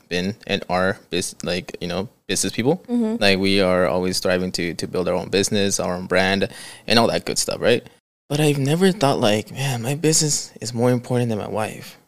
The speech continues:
Speaker 1: You know, like, that's never come across
Speaker 2: Yeah.
Speaker 1: to me. And it seems like this is the case for them. I get it, though. Like, I, I can only assume that they're, whatever business that they're running, it's probably dealing with, like, bigger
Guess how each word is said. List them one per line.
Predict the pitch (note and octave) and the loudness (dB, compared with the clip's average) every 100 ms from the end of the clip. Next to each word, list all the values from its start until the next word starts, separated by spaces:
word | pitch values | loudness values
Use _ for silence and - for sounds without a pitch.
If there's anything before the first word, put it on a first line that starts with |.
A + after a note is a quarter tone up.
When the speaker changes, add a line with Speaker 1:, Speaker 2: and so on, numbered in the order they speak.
| _ | _
Speaker 1:
You | A2 | -2
know, | A#2+ | 2
like, | A#2+ G#2+ | 4 4
that's | A#2+ | 4
never | C3+ B2+ A#2 | 4 2 2
come | A#2+ A2+ | 2 2
across | F#2+ F#2+ G2 G2+ | 2 2 2 2
Speaker 2:
Yeah. | F#2+ - | 0 -2
Speaker 1:
to | |
me. | F2+ F#2 - - - _ - | -2 -2 -4 -10 -14 _ -2
And | G#2 G#2 F#2+ - | 2 2 -2 -6
it | G2 | -2
seems | - C#3+ | 0 2
like | C3 G2 | 2 2
this | G2+ - | 0 -2
is | F#2+ | -6
the | - | -6
case | - C2+ C#2 | -4 -4 -4
for | - | -2
them. | G2 F2+ - - - | 0 -2 -6 -12 -4
I | C#3+ | -2
get | - G#2+ | 4 6
it, | B2 | 6
though. | C#3 C3+ | 6 6
Like, | A#2 F#2 - | 4 2 0
I, | - _ - | -2 _ -2
I | G#2+ | -2
can | - C3+ | -2 0
only | B2+ A#2+ | 2 2
assume | G#2+ - G2 | 2 0 0
that | G2+ | 0
they're, | F2 D#2+ - | 0 -2 -2
whatever | F#2 G2 G#2 | -2 -2 -2
business | F2 - F#2+ | -2 -2 -4
that | F#2 D#2+ | -4 0
they're | D2 | 0
running, | A#1+ D2 A2+ D3+ - _ _ - | 0 0 0 -2 -8 _ _ -6
it's | G#2+ | -2
probably | - D3+ C#3 | 2 4 4
dealing | G#2 G#2 G2+ | 2 2 2
with, | F2+ | 2
like, | F2 F2+ | 0 0
bigger | E2 F2+ E2+ F2 | -2 0 0 0